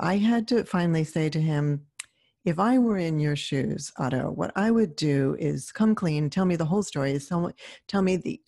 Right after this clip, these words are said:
ultra bottom line truth of what happened with you and my mother." Um, he was unwilling to do so. He wanted this veneer of being this sterling character,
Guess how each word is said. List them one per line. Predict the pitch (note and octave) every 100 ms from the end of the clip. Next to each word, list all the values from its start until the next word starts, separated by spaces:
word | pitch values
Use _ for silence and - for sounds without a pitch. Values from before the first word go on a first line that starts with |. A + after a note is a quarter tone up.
| -
ultra | A3 A3 A3+ G#3 G3 -
bottom | D#3 F3 F#3 F#3+
line | F3 E3 D#3
truth | D3+ - D3+ C#3
of | D3 C3+
what | D3+
happened | D3+ C#3 C3+ C3+ C3+ - _ - _ -
with | D#3+ D#3+ -
you | D3+ D3
and | C#3+
my | C#3+ C#3
mother." | C#3 C3 C3+ C3 C#3 - - - _ _
Um, | D#3+ D3 C#3+ C#3 - _ _ -
he | E3
was | F3 G#3
unwilling | G3+ F#3+ G3 G3+
to | F#3+
do | F3+ G3
so. | - C#3+ F3+ D#3
He | - F3 E3+ E3+
wanted | E3 F3+ G#3 A#3 G#3+
this | F#3+ F#3 -
veneer | - E3+ F3 F3 F#3 G3 E3 C3+ C3+ D#3 - - - _ -
of | D#3 D3+ D3+ C#3+ _
being | F3 F3 F#3+ G3 G3
this | E3 E3 -
sterling | - - E3+ F3 F3 E3+
character, | D#3+ E3 D#3 D3+ D3 C#3 C#3 D3+